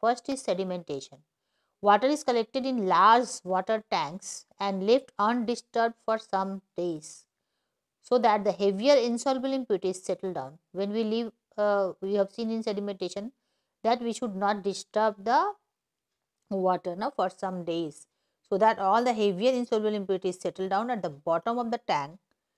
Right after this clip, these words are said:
Certain chemicals like alum is added to purify so that it can settle down fast. The process can be fast.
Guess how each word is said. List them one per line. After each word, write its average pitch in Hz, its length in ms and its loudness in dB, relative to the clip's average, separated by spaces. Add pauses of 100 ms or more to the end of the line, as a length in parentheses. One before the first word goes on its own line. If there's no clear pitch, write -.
(340)
Certain 277 420 4
chemicals 214 560 0
like 196 320 -2
alum 196 380 0
is 233 180 -4 (380)
added 180 320 0
to 247 80 -10
purify 180 560 -2
so 196 180 -4
that 214 260 0 (360)
it 208 180 -6
can 302 320 -2 (2250)
settle 233 420 2
down 269 300 2 (420)
fast. 135 480 -4 (180)
The 180 120 -6
process 202 400 -4
can 208 200 -4
be 339 260 -2 (460)
fast. - 440 -4